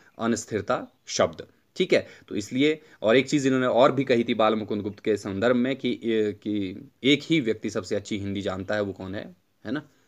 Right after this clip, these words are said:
अ, अ, गुप्त जी हैं, बाल मुकुंद गुप्त, ठीक है। तो ये कुछ एक महत्वपूर्ण चीज़ें हैं जो महावीर प्रसाद द्विवेदी के संदर्भ में कही जाती हैं।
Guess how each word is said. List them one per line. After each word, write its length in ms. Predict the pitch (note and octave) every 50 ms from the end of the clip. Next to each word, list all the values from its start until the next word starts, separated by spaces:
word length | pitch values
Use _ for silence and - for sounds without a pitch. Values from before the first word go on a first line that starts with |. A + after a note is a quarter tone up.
| _ _ _ _ - -
अ, 40 | F#2+ G2 F#2 F2+ - F#2+ _ _ _ _ _ _ _ - G#2+
अ, 140 | F#2 F#2 F#2+
गुप्त 280 | F#2+ G2+ A2 G#2 - G2+
जी 140 | F2+ F#2+ E2+
हैं, 160 | D#2+ E2+ - _ _ _ - A2
बाल 140 | A2 G#2+
मुकुंद 260 | G2+ G2 F2+ - F#2 F2+
गुप्त, 200 | - E2 - - - _ - - _ -
ठीक 160 | - G3+ G3 F#3+
है। 180 | B2+ - - - _ _ -
तो 80 | - C3
ये 220 | A#2+ C#3 F3+ G3
कुछ 200 | F#3+ F#3+ E3+ -
एक 100 | E3+ E3
महत्वपूर्ण 400 | E3 D3+ C#3 C#3+ C#3 - D3 C#3
चीज़ें 340 | C3+ - B2 A#2+ A#2 C#3 C#3
हैं 160 | C#3+ D3+ D#3
जो 300 | C3+ C3+ C3+ C3+ C3 A#2+
महावीर 320 | A2 A2+ A2 A#2+ B2 C#3 C#3
प्रसाद 320 | C3+ A#2 G#2+ B2+ A#2+ A#2
द्विवेदी 460 | G#2+ G#2 G#2 G2 G#2+ A#2 A#2+ B2+ C3
के 140 | B2+ C3 A2+
संदर्भ 380 | - A2+ G#2 G#2 G#2 A2+ A#2 A2+
में 140 | A2+ G#2+
कही 200 | - A2+ A2+ B2+
जाती 280 | A#2+ B2 A#2 A2+ - B2
हैं। 160 | A#2+ C#3+ E3+